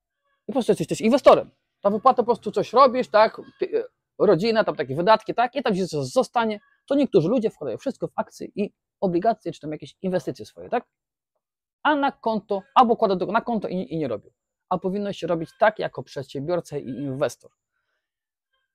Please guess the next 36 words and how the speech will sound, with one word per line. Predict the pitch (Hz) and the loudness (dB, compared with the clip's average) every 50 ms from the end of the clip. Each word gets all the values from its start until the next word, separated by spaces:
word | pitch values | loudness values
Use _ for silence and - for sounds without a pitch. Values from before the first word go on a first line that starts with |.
| _ _ _ | _ _ _
Pieniądze, | - 202 220 254 285 285 240 226 220 | -2 0 2 2 2 2 4 2 2
które | - - 208 196 185 170 - _ _ _ _ _ _ _ _ _ _ _ - | 0 0 0 0 0 0 -2 _ _ _ _ _ _ _ _ _ _ _ 0
zaoszczędziłeś, | 123 170 - 233 233 - - 220 190 151 143 123 120 139 175 - - _ _ _ _ _ _ _ _ _ _ | 2 4 4 4 4 2 -2 -4 -2 0 2 2 2 2 0 -2 -8 _ _ _ _ _ _ _ _ _ _
kontrolujesz | - 175 175 202 208 - | -6 -4 -2 0 -2 0
swoje | - - 180 | 0 0 0
budżety | 170 175 - - 196 160 - 165 | 0 0 0 2 0 0 2 2
najpierw, | 165 143 127 - - - - _ | 2 2 0 0 -4 -14 -12 _
tak? | - 151 175 180 - _ _ _ - | 4 4 4 4 0 _ _ _ -4
Najpierw | 143 156 185 - - | -2 -2 -2 -2 -2
oszczędzasz, | 180 - - 214 202 196 196 185 190 - - | -2 0 0 0 0 2 0 0 -2 -2 -8
później | _ - 139 139 143 151 | _ -8 -4 -2 0 2
wydajesz. | 165 156 143 113 - - - - | 4 4 4 2 0 -4 -8 -4
Tak | - 156 - - | -4 -4 -4 -2
Warren | 156 156 147 135 | -2 -2 -2 0
Buffett | 170 165 - - - - | -2 -2 -4 -6 -10 -12
najpierw | 120 113 113 120 | -12 -12 -8 -6
mówi | 170 202 185 180 - | -6 -4 -4 -6 -8
i | - - | -8 -8
tak | 147 - - | -8 -10 -8
tutaj | _ 143 139 - 110 | _ -12 -10 -8 -10
już, | - - | -8 -8
a | - 180 | -4 -2
to | - 214 | -2 0
nie | 196 185 | 2 4
o | 156 | 6
Warren | 147 131 120 | 6 4 4
Buffetcie, | 131 - 240 214 - 143 | 2 2 2 2 2 -2
tak | 143 131 | -6 -6
mówimy | 135 135 135 127 123 | -6 -6 -6 -6 -6
o | 117 | -4
Morganie, | 123 127 123 120 110 104 | -6 -4 -4 -6 -8 -8
na | 101 | -10
razie | 98 95 - | -12 -14 -16
się | - - _ _ _ _ | -20 -20 _ _ _ _
ten, | - 95 90 | -14 -12 -8
tak? | 113 151 - | -6 -6 -6